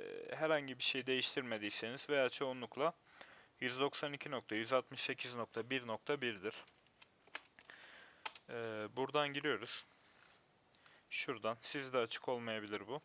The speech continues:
geldiğinizde. Eğer ilk defa giriyorsanız, e, internet sağlayıcınıza göre kullanıcı adı ve şifre değişebiliyor. Bunu internette aratarak bulabilirsiniz. Oturum açıyorsunuz.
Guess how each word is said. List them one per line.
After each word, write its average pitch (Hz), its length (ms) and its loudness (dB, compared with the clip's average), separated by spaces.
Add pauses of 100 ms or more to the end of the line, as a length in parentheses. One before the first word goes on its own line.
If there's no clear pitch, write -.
(160)
geldiğinizde. 104 720 2
Eğer 143 220 4
ilk 143 180 -2
defa 135 280 4
giriyorsanız, 131 680 -4 (880)
e, 98 720 2
internet 139 520 2
sağlayıcınıza 135 800 4
göre 123 280 4
kullanıcı 127 520 2
adı 123 160 4
ve 117 120 4
şifre - 380 2
değişebiliyor. 131 680 2
Bunu 147 140 -2
internette 131 520 2
aratarak 113 480 2
bulabilirsiniz. 117 800 -4 (1080)
Oturum 143 360 0
açıyorsunuz. 120 720 -2